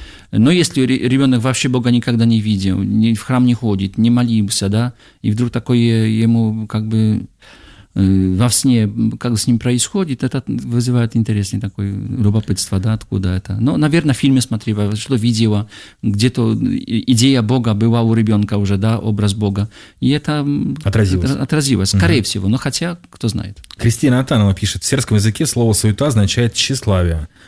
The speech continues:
Speaker 2: У нас в России суета — это су-, спешка и беспокойство. Имеет ли действительно суета общее с тщеславием?» По мнению Дарка Харасимовича, минутой у него времени осталось на
Speaker 1: Мгм.
Speaker 2: ответ.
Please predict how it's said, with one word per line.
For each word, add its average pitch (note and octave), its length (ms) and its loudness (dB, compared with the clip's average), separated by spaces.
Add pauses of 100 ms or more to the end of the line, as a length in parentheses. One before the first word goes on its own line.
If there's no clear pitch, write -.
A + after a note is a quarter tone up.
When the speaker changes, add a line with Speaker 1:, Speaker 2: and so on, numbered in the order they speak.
(360)
Speaker 2:
У G#2 60 2
нас D3+ 240 2
в - 40 -2
России A2 280 2
суета — G#2+ 380 0
это B2+ 180 0
су-, G2+ 320 0
спешка C#3+ 400 -2
и - 40 2
беспокойство. G2+ 680 0
Имеет C#3 380 0
ли G#2+ 80 2
действительно G#2 560 0
суета G#2+ 400 0
общее G2 600 0
с - 60 -8
тщеславием?» F2 680 -2
По G2 100 0
мнению A#2 320 4
Дарка G2 320 0
Харасимовича, G2+ 600 -2
минутой A#2 380 2
у E2+ 40 0
него F2 180 0
времени E2 260 -2
осталось E2+ 340 -2
на A2 80 0
Speaker 1:
Мгм. F2 80 0
Speaker 2:
ответ. F2 160 -6